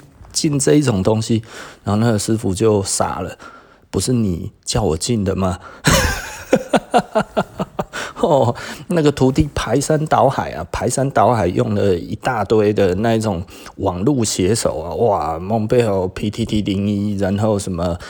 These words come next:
呃，线上杂志，吼，通通都在炮轰这件事情。然后师傅就终于知道，哇，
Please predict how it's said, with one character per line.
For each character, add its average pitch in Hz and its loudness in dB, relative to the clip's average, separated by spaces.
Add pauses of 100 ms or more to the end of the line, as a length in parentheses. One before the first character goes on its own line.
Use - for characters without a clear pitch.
(180)
呃， 90 -2
线 110 0
上 117 0
杂 95 0
志， 98 0
吼， 90 2
通 110 2
通 117 2
都 113 4
在 123 4
炮 117 4
轰 107 2
这 110 2
件 107 2
事 104 -2
情。 80 -6
然 95 2
后 113 4
师 107 -2
傅 90 -4
就 104 2
终 98 0
于 90 -2
知 92 -6
道， 98 0 (480)
哇， - -4